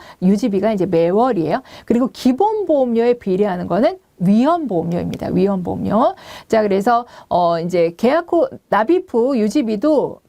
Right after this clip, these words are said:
기본보험료 또는 적립금에 비례하도록 되어 있고요. 근데 이제 기본보험료에 비례하는 건 뭐다?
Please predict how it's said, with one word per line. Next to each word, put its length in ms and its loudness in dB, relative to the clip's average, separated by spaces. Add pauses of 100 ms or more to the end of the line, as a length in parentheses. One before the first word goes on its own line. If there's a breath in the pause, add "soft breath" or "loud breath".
(100)
기본보험료 640 0
또는 460 -2
적립금에 500 -2
비례하도록 560 -2
되어 180 0
있고요. 380 -2 (300 loud breath)
근데 160 2
이제 120 -4
기본보험료에 720 0
비례하는 340 -2
건 120 -2
뭐다? 360 0